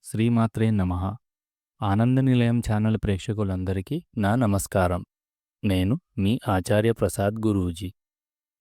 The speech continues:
ఈరోజు మనం ఈ వీడియోలో, ఈ రోజు అంటే శనివారం నాడు వచ్చిన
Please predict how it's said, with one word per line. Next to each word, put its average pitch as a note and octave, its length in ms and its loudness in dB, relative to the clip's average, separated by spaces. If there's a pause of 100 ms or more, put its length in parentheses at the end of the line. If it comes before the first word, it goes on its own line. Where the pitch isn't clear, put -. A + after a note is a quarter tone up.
ఈరోజు G2 440 2
మనం G#2+ 340 0
ఈ G2+ 120 -2
వీడియోలో, A2+ 600 0 (760)
ఈ A#2 160 2
రోజు A#2 340 2 (180)
అంటే G#2+ 320 -4 (120)
శనివారం G2+ 640 -2
నాడు B2+ 220 2
వచ్చిన A2+ 420 0